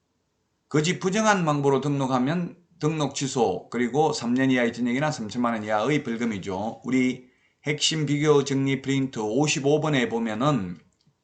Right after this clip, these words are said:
거짓 부정이라는 것들 정리를 해 놓았습니다. 핵심 비교 정리 프린트는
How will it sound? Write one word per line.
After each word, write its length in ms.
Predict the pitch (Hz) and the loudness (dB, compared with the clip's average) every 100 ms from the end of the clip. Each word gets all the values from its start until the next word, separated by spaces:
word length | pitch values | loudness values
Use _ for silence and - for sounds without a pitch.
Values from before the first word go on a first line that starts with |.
| - | -4
거짓 340 | 139 139 139 | 0 2 0
부정이라는 720 | - 135 147 139 120 117 113 - - _ _ _ _ _ | 0 -2 0 2 2 0 -4 -10 -18 _ _ _ _ _
것들 760 | 107 110 - 98 98 135 139 - | -6 -6 -4 -2 0 0 -2 -6
정리를 480 | 117 120 120 147 | -2 0 2 2
해 200 | 123 113 | 0 -2
놓았습니다. 920 | 113 113 107 - 98 95 92 107 95 - _ _ - | -2 0 0 -2 -8 -6 -2 0 -2 -6 _ _ -10
핵심 360 | 147 147 170 160 | -6 -4 -4 -2
비교 280 | 156 165 | -2 -2
정리 300 | 151 151 160 | -2 -2 -4
프린트는 640 | 139 151 151 160 123 113 | -2 -2 -2 -2 -2 -2